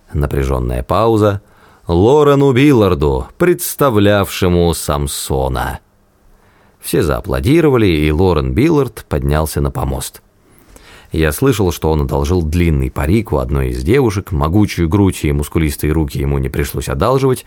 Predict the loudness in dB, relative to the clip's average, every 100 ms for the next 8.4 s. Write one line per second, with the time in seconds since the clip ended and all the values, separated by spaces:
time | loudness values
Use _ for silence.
0 | -20 -20 -20 _ -6 -4 -2 0 0 0
1 | 0 0 0 2 0 -2 -2 -2 0 -2
2 | -4 -6 -6 0 2 2 0 0 0 -4
3 | -4 -6 -4 -4 -4 -4 -8 -12 -16 -18
4 | _ _ _ _ _ -6 -2 0 0 0
5 | 0 2 2 2 2 0 -6 -12 -4 0
6 | 2 2 2 0 0 -2 -4 -10 _ _
7 | _ _ -8 -4 -4 -4 -6 -2 -2 -2
8 | -4 -2 -2